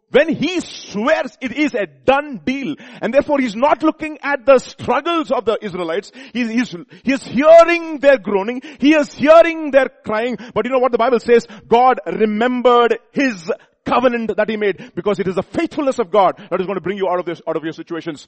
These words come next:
Not your groaning, not your misery. Understand that? Swear. It's remarkable.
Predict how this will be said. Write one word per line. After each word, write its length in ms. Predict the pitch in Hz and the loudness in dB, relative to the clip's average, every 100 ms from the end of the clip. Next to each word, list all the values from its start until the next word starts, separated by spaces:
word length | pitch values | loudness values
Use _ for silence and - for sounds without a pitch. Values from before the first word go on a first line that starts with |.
| - - | -20 -14
Not 360 | 170 208 277 | 0 2 4
your 180 | 269 277 | 4 4
groaning, 420 | 214 190 156 156 - - | 4 -2 -2 -10 -16 -4
not 180 | 165 | -4
your 100 | 170 | -2
misery. 420 | 160 143 127 101 _ _ _ _ _ _ _ _ _ _ _ _ | -6 -8 -10 -12 _ _ _ _ _ _ _ _ _ _ _ _
Understand 340 | 113 127 170 | -18 -12 -12
that? 120 | 151 _ _ _ _ _ _ _ _ _ _ _ _ _ _ _ _ _ _ _ _ _ _ _ _ | -12 _ _ _ _ _ _ _ _ _ _ _ _ _ _ _ _ _ _ _ _ _ _ _ _
Swear. 480 | _ - 185 170 - _ _ _ _ _ _ | _ -20 -18 -20 -20 _ _ _ _ _ _
It's 100 | 127 | -20
remarkable. 520 | 123 139 240 202 | -20 -20 -20 -20